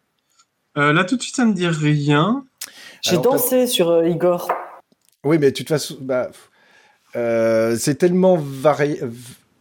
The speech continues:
Speaker 3: il y a tellement de variations dans ce qu'il fait au niveau bou-, au niveau
Speaker 2: Ouais.
Speaker 3: musique que, voilà. Donc, c'est un, c'est un artiste français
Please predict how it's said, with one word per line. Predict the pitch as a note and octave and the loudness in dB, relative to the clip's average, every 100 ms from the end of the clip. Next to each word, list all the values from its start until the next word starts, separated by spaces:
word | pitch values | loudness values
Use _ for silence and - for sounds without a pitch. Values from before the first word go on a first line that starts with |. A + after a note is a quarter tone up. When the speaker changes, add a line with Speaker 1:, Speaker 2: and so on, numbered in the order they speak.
| - | -2
Speaker 3:
il | |
y | C3 | 0
a | |
tellement | D#3+ E3 | 2 0
de | E3 | 2
variations | D3 D#3 D#3 - G3+ | 2 4 2 2 0
dans | D#3 | 0
ce | - | -4
qu'il | - A#2+ | -10 -2
fait | F3 | 0
au | F3 | 0
niveau | B2+ A#2+ B2 | -2 -4 -6
bou-, | A#2+ C3 B2+ B2 | -8 -10 -10 -6
au | |
niveau | A#2+ E3+ | -4 0
Speaker 2:
Ouais. | E3 E3 | 2 4
Speaker 3:
musique | E3 D3 F#3 - C3 | 2 0 -4 -2 -2
que, | C#3 C#3+ C3 | 0 2 2
voilà. | A#2 B2+ A2 | 4 2 2
Donc, | A#2+ | 0
c'est | D#3+ | 2
un, | D3 C3 | 2 2
c'est | C#3+ | 2
un | C3 | 4
artiste | C#3+ - E3+ - B2+ | 2 0 -8 -6 -6
français | A#2 E3 - | -6 -8 -6